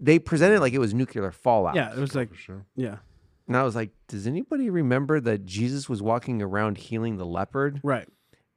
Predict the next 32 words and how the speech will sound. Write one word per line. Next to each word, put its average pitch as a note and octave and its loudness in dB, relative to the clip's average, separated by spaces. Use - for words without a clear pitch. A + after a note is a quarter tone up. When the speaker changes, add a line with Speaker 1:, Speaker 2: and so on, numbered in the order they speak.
Speaker 1:
Like, A#2+ -2
I C3 6
didn't E3 4
realize A#2 6
that B2+ 4
y-, A#2 -6
if B2 -4
you C3+ 2
had D#3+ 4
leprosy B2+ 2
and A2 2
you G#2 0
left A2 -2
your G#2 -2
camp, A2+ -2
you B2 -2
were D#3 -2
gonna C3 -2
be A2+ -4
committed A2+ -2
to G#2 -10
death F#2+ 0
right A2 2
there G#2 -2
on G2 -4
the F2 -12
spot. F2 -4
There A#2 0
wasn't C3 -2
even A#2 -2
a G2 -4
trial. F2+ -6